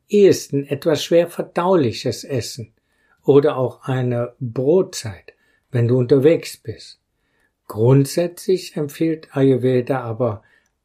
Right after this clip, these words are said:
alle Mahlzeiten warm zuzubereiten, da dies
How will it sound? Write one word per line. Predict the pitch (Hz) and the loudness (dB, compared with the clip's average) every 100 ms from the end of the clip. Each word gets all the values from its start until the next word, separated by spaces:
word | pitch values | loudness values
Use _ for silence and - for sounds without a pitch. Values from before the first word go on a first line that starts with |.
| _ | _
alle | 160 196 196 | -6 0 0
Mahlzeiten | 147 139 143 - 123 113 - 135 110 | 0 -2 -4 -6 -6 -6 -4 -4 -2
warm | 123 123 139 123 | -4 0 0 -2
zuzubereiten, | - 131 117 - 135 123 117 123 131 135 185 226 _ _ _ _ | -4 -2 -2 -2 -4 -2 -4 -4 -6 -6 -10 -10 _ _ _ _
da | - 120 | -4 -2
dies | 117 139 175 220 - - | 0 0 0 -2 -8 -18